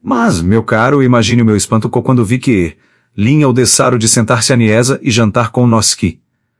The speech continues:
era o fegoireia e no, no seu fastígio. Todos os biógrafos de Birão em mim eu contonto-lhe a história, as e suas anedotas, mas esquecem as consequências,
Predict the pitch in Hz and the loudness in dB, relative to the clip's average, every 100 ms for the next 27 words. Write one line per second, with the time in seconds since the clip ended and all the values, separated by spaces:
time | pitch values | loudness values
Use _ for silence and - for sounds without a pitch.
0 | _ - 107 107 95 123 107 104 101 110 | _ -6 -2 0 0 0 2 2 2 2
1 | 139 143 139 123 120 120 - 123 127 - | 2 2 2 2 2 2 0 0 -2 -2
2 | - 85 73 76 _ _ _ _ _ _ | -2 -2 -4 -12 _ _ _ _ _ _
3 | 185 196 165 143 110 127 127 107 120 123 | 0 0 2 0 0 0 2 2 0 0
4 | - 107 110 101 131 117 110 113 135 131 | -2 -2 0 0 0 2 2 2 2 0
5 | 135 131 139 127 123 120 117 - 113 104 | 0 0 0 0 2 2 0 0 0 2
6 | 135 143 _ _ - 135 156 147 160 147 | 0 -2 _ _ -4 -2 0 0 0 0
7 | 123 - - 143 - - _ _ - 101 | 0 -2 0 -2 -2 -8 _ _ -2 0
8 | 110 139 - 151 143 143 123 - 131 - | 0 0 0 0 0 0 0 0 0 0
9 | - 151 151 - 82 - | 0 0 0 -2 -6 -8